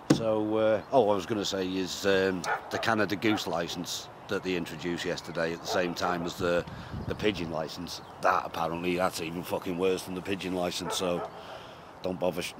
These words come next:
don't bother shooting Canada geese until everything's sorted and, uh, yeah, or, you know. But anyway, um,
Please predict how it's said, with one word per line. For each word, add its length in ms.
don't 220
bother 220
shooting 280
Canada 340
geese 340
until 380
everything's 380
sorted 420
and, 280
uh, 240
yeah, 260
or, 300
you 80
know. 120
But 120
anyway, 300
um, 560